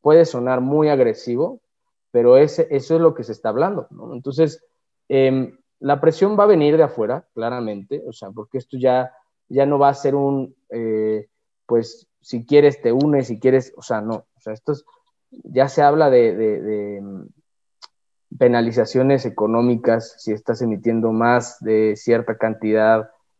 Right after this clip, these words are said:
de, de emisiones al, al ambiente, eh, violación en, en, en tratados, ¿no? Que es lo que tú estás ma-, hablando. Entonces, definitivamente va a haber una presión, eh,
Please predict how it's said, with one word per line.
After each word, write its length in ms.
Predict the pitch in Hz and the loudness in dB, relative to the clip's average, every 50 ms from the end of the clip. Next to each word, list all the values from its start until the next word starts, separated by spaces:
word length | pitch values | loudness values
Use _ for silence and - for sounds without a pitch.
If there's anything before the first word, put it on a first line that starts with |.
| _ | _
de, 320 | - - 107 104 104 98 73 | -8 -4 -2 -2 -2 -2 -4
de 440 | 92 101 101 98 98 98 101 - - | -6 -6 -6 -4 -4 -4 -6 -8 -10
emisiones 720 | - 107 107 104 - - 123 120 120 117 117 117 113 - | -10 -10 -10 -10 -6 -2 -2 0 0 0 -2 -4 -4 -6
al, 180 | 113 104 104 101 - | -6 -6 -6 -8 -8
al 160 | - 110 110 | -10 -8 -8
ambiente, 720 | 110 120 131 147 151 156 151 143 151 143 139 135 135 139 - - _ - _ _ _ _ | -4 0 2 2 2 2 0 0 2 4 4 4 4 0 -6 -16 _ -20 _ _ _ _
eh, 580 | - 117 113 113 110 110 110 110 110 104 107 - _ _ _ _ _ _ _ | -2 2 4 6 6 6 6 6 4 2 0 -6 _ _ _ _ _ _ _
violación 580 | - 120 117 117 113 113 113 - - 131 135 135 | -2 2 2 4 4 4 2 2 0 0 2 2
en, 180 | 131 127 123 - 120 | 0 0 -2 -4 -4
en, 180 | 117 113 - - | -6 -6 -8 -8
en 140 | 107 107 | -12 -12
tratados, 920 | 104 - 101 98 - - 160 165 165 160 147 131 127 123 120 - - - _ _ _ | -8 -8 -10 -10 -4 0 2 2 2 2 2 0 -2 -2 -4 -6 -18 -20 _ _ _
¿no? 240 | 107 110 120 127 - | -12 -10 -10 -10 -10
Que 100 | - 117 | -10 -8
es 60 | 120 | -8
lo 80 | 113 | -8
que 80 | 107 104 | -8 -10
tú 80 | 113 113 | -12 -14
estás 240 | 104 _ 120 107 | -12 _ -12 -12
ma-, 140 | 113 104 - _ _ - 113 | -12 -14 -16 _ _ -20 -18
hablando. 460 | 113 110 120 135 139 135 127 120 117 | -12 -6 -4 -4 -2 -2 -4 -6 -8
Entonces, 340 | 117 113 - 135 127 139 131 | -8 -10 -10 -10 -8 -8 -4
definitivamente 720 | 131 139 131 - 156 147 143 190 208 214 214 202 196 202 | -4 -4 -4 -4 -6 -4 -2 0 0 0 0 0 2 4
va 60 | 185 | 6
a 40 | 180 | 6
haber 80 | 175 175 | 6 6
una 220 | 170 165 165 156 | 6 4 0 0
presión, 520 | 156 117 110 - 113 107 110 135 180 214 _ _ _ _ _ _ _ _ _ _ _ _ - | -2 -6 -6 -4 -6 -6 -6 -6 -10 -12 _ _ _ _ _ _ _ _ _ _ _ _ -16
eh, 80 | - | -16